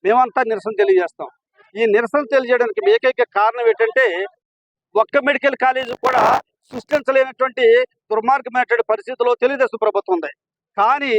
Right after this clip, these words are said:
మంచి విజన్ ఉన్నటువంటి, పేదల పక్షాన ఉన్నటువంటి జగన్మోహన్ రెడ్డి గారు ఈవేళ పదిహేడు మెడికల్ కాలేజీని మరి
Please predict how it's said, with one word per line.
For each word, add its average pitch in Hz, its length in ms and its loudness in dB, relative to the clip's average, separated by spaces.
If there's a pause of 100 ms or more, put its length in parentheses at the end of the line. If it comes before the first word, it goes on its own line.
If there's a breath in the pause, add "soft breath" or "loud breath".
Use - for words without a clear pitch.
(340)
మంచి 254 280 -6
విజన్ 202 340 -2
ఉన్నటువంటి, 277 460 0 (400)
పేదల 254 380 0
పక్షాన 262 440 -4
ఉన్నటువంటి 247 380 -4
జగన్మోహన్ 226 560 -2
రెడ్డి 220 160 2
గారు 262 220 0 (380)
ఈవేళ 240 400 0 (420)
పదిహేడు 269 520 0
మెడికల్ 285 360 -2
కాలేజీని 277 540 0 (400)
మరి 220 240 2